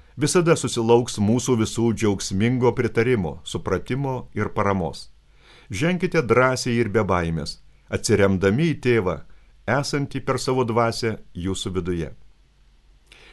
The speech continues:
Nėra nei vieno organizmo visoje kūrinijoje, kuris nepaklūstų tėvo meilės įstatymui. Net pats menkiausias organizmas, kuris nematomas jūsų akims,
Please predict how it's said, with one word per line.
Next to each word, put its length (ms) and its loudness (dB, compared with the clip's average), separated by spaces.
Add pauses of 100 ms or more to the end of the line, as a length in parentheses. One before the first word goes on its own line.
Nėra 380 6
nei 200 4
vieno 240 4
organizmo 580 2
visoje 420 2 (120)
kūrinijoje, 720 0 (400)
kuris 300 2
nepaklūstų 840 -2 (160)
tėvo 320 0
meilės 480 0
įstatymui. 640 -6 (720)
Net 280 0
pats 240 -2
menkiausias 680 2
organizmas, 600 0
kuris 340 -4
nematomas 680 2
jūsų 360 -2
akims, 420 -6